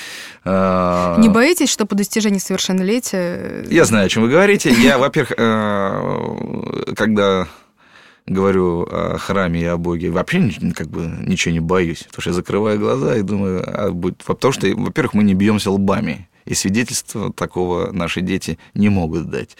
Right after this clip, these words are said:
Speaker 2: Мгм.
Speaker 1: У нас свободно в этом смысле. Я даже утром спрашиваю, «Вы в храм идёте?» Если они говорят, «Нет», я не включаю вот
Speaker 2: Мгм.
Speaker 1: этого самого, что в жёстких традициях воспитаны. Ты
Speaker 2: Мгм, да,
Speaker 1: понимаю,
Speaker 2: да.
Speaker 1: что отчасти батюшка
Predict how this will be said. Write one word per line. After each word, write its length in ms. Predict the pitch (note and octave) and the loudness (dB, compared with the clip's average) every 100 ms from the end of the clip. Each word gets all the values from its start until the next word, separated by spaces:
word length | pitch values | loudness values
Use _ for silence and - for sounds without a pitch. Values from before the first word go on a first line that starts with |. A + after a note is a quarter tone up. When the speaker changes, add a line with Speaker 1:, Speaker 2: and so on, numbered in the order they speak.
| - | -6
Speaker 2:
Мгм. 240 | G3+ F#3+ | -4 -2
Speaker 1:
У 40 | B2 | 0
нас 180 | C#3+ - | 0 -2
свободно 540 | A2 G#2 F2+ E2 - | 0 0 0 -4 -6
в 40 | F2+ | -10
этом 160 | - | -12
смысле. 440 | - - F2+ F2+ - - - | -12 -12 -10 -8 -10 -14 -4
Я 140 | F2+ | 0
даже 200 | F#2+ F#2 | 2 2
утром 180 | G2 F2 | 0 -4
спрашиваю, 340 | E2+ F2 E2 F2 | -4 -4 -4 -4
«Вы 20 | |
в 40 | F2 | -4
храм 220 | F#2+ F2+ | -2 -2
идёте?» 280 | F#2 C#3+ G2 | 0 -2 -4
Если 160 | F2 F2+ | -4 -2
они 100 | F2+ | -2
говорят, 280 | F#2+ G2+ A2 | -2 -2 -2
«Нет», 200 | C3 - | -4 -6
я 640 | A2 F2+ F#2+ F#2+ G2 F#2+ F#2 | -6 -4 -4 -4 -6 -6 -4
не 220 | F#2+ G2 | -2 -2
включаю 420 | - A#2+ - - | -2 -4 -2 -2
вот 120 | A3+ - | -2 -4
Speaker 2:
Мгм. 80 | |
Speaker 1:
этого 120 | G#2 F2+ | -6 -6
самого, 360 | - F#2+ F2+ | -6 -6 -8
что 300 | E2 - F2 - - - | -10 -10 -12 -12 -18 -8
в 80 | G2 | 0
жёстких 360 | A#2 A2 F2+ | 2 2 -2
традициях 640 | - F#2+ F2 C3 - G#2+ - | -4 -2 0 0 0 -4 -4
воспитаны. 640 | F2+ E2 - G2 F#2 G2 | -6 -6 -8 -8 -6 -6
Ты 100 | - A#3 | -6 -6
Speaker 2:
Мгм, 140 | G3+ | -6
да, 40 | G#3 | -2
Speaker 1:
понимаю, 340 | B2 E3+ G2+ | 2 2 0
Speaker 2:
да. 40 | E2+ | -2
Speaker 1:
что 160 | - | -4
отчасти 360 | F2+ - E2 - | -2 -2 -4 -2
батюшка 300 | F2+ E2+ | -2 -2